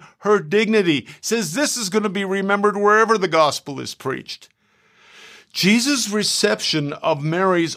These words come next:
over-the-top gift, I mean, fragrance worth a year's pay, his reception demonstrates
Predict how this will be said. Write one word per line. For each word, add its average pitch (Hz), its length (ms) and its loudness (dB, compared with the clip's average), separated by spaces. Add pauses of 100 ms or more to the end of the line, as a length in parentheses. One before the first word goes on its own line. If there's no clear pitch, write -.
(180)
over-the-top 226 1300 -2
gift, 170 560 -4
I 175 140 2
mean, 190 320 -2 (340)
fragrance 220 640 0
worth 196 320 0
a 160 100 -2
year's 175 540 2
pay, 160 640 0 (520)
his 185 240 2
reception 208 800 2
demonstrates 147 1160 2